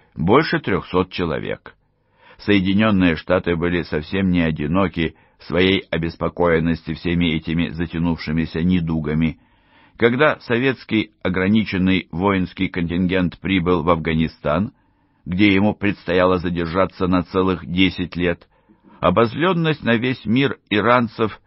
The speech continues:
и прочих мусульман нашла поддержку среди части мусульман Советского Союза.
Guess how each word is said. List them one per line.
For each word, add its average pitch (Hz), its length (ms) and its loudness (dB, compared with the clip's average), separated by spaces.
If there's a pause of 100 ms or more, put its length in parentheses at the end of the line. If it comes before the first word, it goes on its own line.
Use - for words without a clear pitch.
(180)
и 92 120 0
прочих 113 460 0
мусульман 135 580 0 (380)
нашла 143 360 2
поддержку 156 760 -2
среди 107 360 -2
части 117 360 -2
мусульман 95 580 2
Советского 92 640 -2
Союза. 82 500 -2